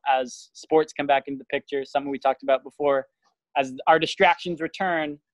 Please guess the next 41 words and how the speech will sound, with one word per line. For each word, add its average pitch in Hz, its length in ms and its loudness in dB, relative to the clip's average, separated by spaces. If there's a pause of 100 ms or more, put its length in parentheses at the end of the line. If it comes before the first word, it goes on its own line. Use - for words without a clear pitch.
(340)
distractions 160 540 2
of 147 80 -10
regular 156 340 0
life, 156 320 6
and 147 80 -14
not 147 220 -4
let 156 160 -2 (100)
that 143 180 -2 (100)
creeping 151 360 -8
sense 147 380 -8
of, 139 220 -4 (680)
you 143 80 -12
know, 131 320 -4
for 151 80 -6
those 156 220 4
of 151 60 2
us 147 120 2
who 151 80 -4
are 147 120 2
in 143 100 -2
privileged 147 360 -2
positions, 147 560 -4
like, 131 240 0 (380)
privileged 147 340 0
sense 143 220 -2
of 127 80 -8
just, 139 220 -2
like, 131 180 2 (160)
tuning 151 300 0
out, 147 320 4 (560)
um, 131 480 2 (360)
let 151 200 4
that 139 180 2
be 139 80 -10
come 147 160 -6
back 139 240 0
into 135 140 -12
the 131 160 -8
fore, 156 160 0
because 131 360 -8 (140)
I, 151 180 6